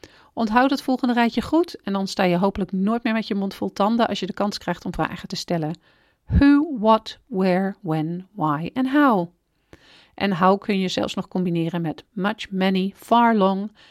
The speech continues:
en andere bijvoeglijke naamwoorden voor nog meer specifieke vragen. En dit was het weer voor deze week. Hopelijk heb je weer wat geleerd en mocht je nou op zoek zijn naar andere manieren om je zakelijk Engels te verbeteren, breng dan een bezoekje aan onze website W W W improve your business english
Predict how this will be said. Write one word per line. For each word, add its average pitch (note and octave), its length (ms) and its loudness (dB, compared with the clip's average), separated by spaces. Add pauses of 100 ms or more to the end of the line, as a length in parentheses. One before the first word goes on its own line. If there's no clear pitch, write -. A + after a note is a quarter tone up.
(140)
en D4 140 -2
andere C4 280 2
bijvoeglijke G#3+ 520 -4
naamwoorden E3+ 580 -2
voor E3 300 -6
nog F3+ 320 -6 (120)
meer F3 300 -4
specifieke E3 580 -8
vragen. - 520 -10 (680)
En D#4+ 100 -4
dit F4 120 4
was C#4 160 2
het C#4+ 100 -4
weer C#4+ 160 0
voor C4+ 100 -4
deze B3 260 0
week. F#3 360 -2
Hopelijk D4+ 380 0
heb C4+ 140 -2
je B3+ 120 -4
weer A#3+ 100 0
wat A3+ 140 -4
geleerd A#3 380 -2
en A3 120 -4
mocht A#3 180 -4
je B3 60 -2
nou A3+ 120 0
op G3+ 80 -6
zoek - 180 -10
zijn G#3 180 -2
naar G3+ 160 -2
andere B3+ 280 2
manieren A3+ 340 0
om G3 100 -4
je G3+ 60 -2
zakelijk A#3 420 -2
Engels C#4+ 260 -2
te C4 100 -2
verbeteren, A3 560 0 (480)
breng D#4 220 4
dan C#4 140 2
een B3+ 80 2
bezoekje A3 420 -4
aan F3 280 -4
onze E3+ 240 -8
website G3 600 -2
W F#3+ 180 -4
W G#3+ 240 2
W G#3+ 260 0
improve B3+ 360 -2
your A#3 160 0
business G3+ 360 -4
english E3 380 -4